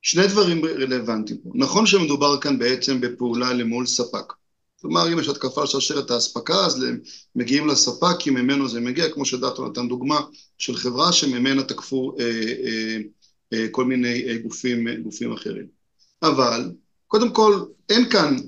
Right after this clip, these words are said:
פיקוח שיפוטי, יש כאן דיווח אחת לשבועיים ליועמ"ש ולוועדת חוץ וביטחון. אין פה פיקוח שיפוטי, זה אחד. שתיים, שאולי הוא עוד בעיה, הבעיה הנוספת היא שהחוק הזה לא מתייחס בכלל לחסיונות על פי דין.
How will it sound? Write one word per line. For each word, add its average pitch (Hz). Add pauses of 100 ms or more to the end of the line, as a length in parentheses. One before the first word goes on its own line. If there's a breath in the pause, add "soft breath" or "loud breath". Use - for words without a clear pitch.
(120)
פיקוח 151
שיפוטי, 127
יש 226
כאן 240
דיווח 208
אחת 196
לשבועיים 185
ליועמ"ש 165
ולוועדת 170
חוץ 170
וביטחון. 170 (640)
אין 226
פה 240
פיקוח 208
שיפוטי, 185 (220)
זה 185
אחד. 170 (760 soft breath)
שתיים, 127 (600)
שאולי 160
הוא 165
עוד 156
בעיה, 107 (600)
הבעיה 120
הנוספת 214
היא 156 (140)
שהחוק -
הזה 202
לא 208
מתייחס 196
בכלל 185 (460)
לחסיונות 160
על 180
פי 185
דין. 151